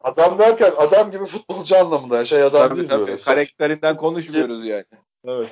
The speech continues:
Speaker 1: Orada rakam şeyiyle değil. Ya futbol hakikaten futbolcu. Şimdi sayınca altı tane çıktı. Altı tane çıktı. İşte artık kaç tanesini alabilirler? Bilemiyorum. Kaç tanesi tutar? Ama en azından bu, bu şeyle gitmedi. İnşallah bu şeyle gidiyorlardır.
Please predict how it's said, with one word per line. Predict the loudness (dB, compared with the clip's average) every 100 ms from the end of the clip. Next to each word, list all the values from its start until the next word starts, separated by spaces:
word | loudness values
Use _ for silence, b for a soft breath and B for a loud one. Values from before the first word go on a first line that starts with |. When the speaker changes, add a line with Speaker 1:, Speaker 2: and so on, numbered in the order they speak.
| -12 -12
Speaker 1:
Orada | -6 -4 -2 0
rakam | 2 2 0
şeyiyle | -10 -8 -6 -6 -6
değil. | -4
Ya | -4 -4
futbol | -8 -4 4
hakikaten | 4 4 -2 0
futbolcu. | -2 -8 -6 -4 -4 -10
Şimdi | -18 -2
sayınca | 0 0 4
altı | 4 4 2
tane | 2 2 0
çıktı. | -6 -20 _ _
Altı | -14 -14 -2
tane | 0 0 -4
çıktı. | -8 -12 -10 -10 _ _
İşte | -20 -6 -4
artık | -4 -8 0
kaç | 0 4
tanesini | 4 4 2 0
alabilirler? | 2 2 0 -8 -10 -12 -14 -20 _ _
Bilemiyorum. | -10 -8 -8 -8 -8
Kaç | -8 -6
tanesi | -6 -6 -8
tutar? | _ -8 -8 -8 -20 _ _ -14
Ama | -4 -4 -4 -12 -20 _ -2
en | 2
azından | 4 2 2 2 2
bu, | -2 -2
bu | -2
şeyle | 2 4 2
gitmedi. | 0 -4 -2 -2 -4
İnşallah | 0 0 0 -2
bu | -6
şeyle | -4 -2 0
gidiyorlardır. | -4 -6 -6 -4 -6 -10